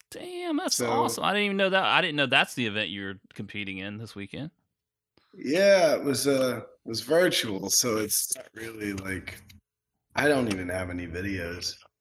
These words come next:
Speaker 2: And candidly, I didn't really lift as well as I lifted before, like back in March.
Speaker 1: Yeah.
Speaker 2: Um,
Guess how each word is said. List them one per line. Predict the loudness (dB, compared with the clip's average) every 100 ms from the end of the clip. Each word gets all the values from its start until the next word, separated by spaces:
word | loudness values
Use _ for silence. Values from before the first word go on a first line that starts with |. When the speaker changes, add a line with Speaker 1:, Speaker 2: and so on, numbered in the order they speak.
| _ -4
Speaker 2:
And | 0 2 0 0
candidly, | 4 6 4 4 2
I | 0
didn't | 0 -2 -2
really | -2 -2 -4
lift | -6 -6 -6 -8 -18 _ -14
as | -10
well | -6 -4 -4 -6 -8 -12
as | -8
I |
lifted | -6 -8 -8 -12
before, | -12 -12 -10 -8 -8
like | -8
back | -6 -6 -6
in |
March. | -8 -8 -6 -8 -10 -10
Speaker 1:
Yeah. | -8 -8 -10 _ -10
Speaker 2:
Um, | -6 -6 -6